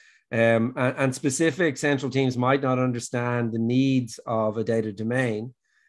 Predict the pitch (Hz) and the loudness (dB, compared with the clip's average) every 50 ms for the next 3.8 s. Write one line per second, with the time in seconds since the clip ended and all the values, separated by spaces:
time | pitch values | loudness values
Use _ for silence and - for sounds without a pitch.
0 | _ _ - 123 113 113 113 110 110 107 - _ _ _ _ - 175 131 110 104 | _ _ -6 -4 -2 0 0 -2 -2 -4 -8 _ _ _ _ -2 0 0 0 0
1 | 101 117 117 - - 117 107 101 101 - 131 117 - - 110 101 - - 127 123 | -2 -2 -4 -2 -2 -4 -6 -6 -8 -6 -6 -6 -6 -6 -10 -10 -6 -4 0 0
2 | 127 123 123 - - - 107 92 - - - 123 117 117 113 113 113 110 107 - | 0 0 -2 -4 -10 -14 -14 -14 -14 -10 -6 -4 -2 -2 -2 -2 -2 -4 -6 -10
3 | - - - - 123 113 113 117 113 113 110 113 107 107 104 95 | -18 -16 -8 -6 -4 -2 -2 -2 -2 -2 -2 -2 -4 -6 -8 -10